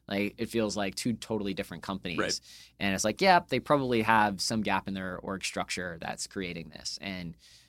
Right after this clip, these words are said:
Speaker 1: I think as you grow companies, you need to constantly be mindful of that. I think our design team was pretty good at that at Pinterest, and I think they were more the clear owners of that,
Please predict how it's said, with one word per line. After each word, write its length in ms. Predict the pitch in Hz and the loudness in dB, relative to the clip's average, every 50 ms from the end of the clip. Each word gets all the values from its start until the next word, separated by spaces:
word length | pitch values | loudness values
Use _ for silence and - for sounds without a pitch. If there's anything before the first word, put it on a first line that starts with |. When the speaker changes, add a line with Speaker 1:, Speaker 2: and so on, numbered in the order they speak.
| _ _ - | _ _ -2
Speaker 1:
I 60 | 113 | 0
think 280 | 107 117 110 101 98 - | 2 2 2 2 2 2
as 200 | - 107 107 - | 2 2 2 2
you 340 | 107 101 98 98 98 95 90 | 2 0 2 2 0 0 -2
grow 420 | 82 - 104 107 101 98 98 95 | -4 -4 -2 0 2 2 0 0
companies, 580 | 95 - 101 101 95 101 95 92 90 87 85 - | -2 -4 -4 -4 -4 -4 -4 -4 -4 -4 -4 -2
you 80 | 98 95 | -2 -4
need 60 | 87 | -4
to 60 | 87 | -4
constantly 500 | - - 101 95 - - - - 92 95 | -4 -4 -4 -4 -4 -8 -8 -8 -8 -8
be 140 | 85 87 92 | -8 -8 -6
mindful 480 | 87 87 87 90 90 87 - 104 90 90 | -6 -4 -4 -6 -6 -8 -8 -8 -8 -8
of 80 | 87 | -8
that. 300 | 85 85 - 64 55 - _ - | -8 -6 -6 -6 -8 -10 _ -10
I 100 | 98 98 | -8 -6
think 420 | - 104 95 92 90 - - - _ _ _ _ _ _ _ _ - - - _ _ _ - | -4 -4 -4 -4 -6 -10 -14 -18 _ _ _ _ _ _ _ _ -20 -20 -20 _ _ _ 2
our 540 | 104 104 101 98 98 95 95 92 90 87 - _ _ _ - | 4 4 4 4 4 2 2 -2 -4 -10 -16 _ _ _ -2
design 340 | - 113 107 107 104 101 95 | 0 2 2 2 2 2 0
team 180 | - 110 101 | 0 -2 -4
was 120 | 95 90 - | -4 -6 -8
pretty 340 | - - - 107 104 104 107 | -10 -6 -4 -2 0 0 2
good 140 | 117 117 | 2 2
at 120 | 127 - - | 0 0 2
that 220 | 147 156 143 - - _ - | 2 2 2 0 -6 _ -8
at 140 | - 123 - | -8 -8 -6
Pinterest, 420 | - 156 - - 151 165 - - | -6 -6 -4 -4 -4 -4 -4 -4
and 120 | 107 98 98 | -2 -2 -2
I 20 | |
think 240 | 95 107 98 - - - - - _ - | -2 -4 -4 -6 -8 -16 -20 -10 _ 2
they 120 | 113 117 | 2 4
were 120 | 120 113 | 4 2
more 220 | 104 104 104 104 101 | 0 0 -2 -4 -4
the 80 | 101 | -6
clear 400 | 98 - - 110 104 101 98 98 - | -8 -8 -6 -4 -4 -2 -4 -4 -6
owners 400 | - 101 90 95 104 117 117 117 | -6 -8 -8 -6 -6 -6 -4 -6
of 100 | 107 87 | -6 -6
that, 300 | 98 95 90 90 87 - | -4 -4 -4 -4 -6 -10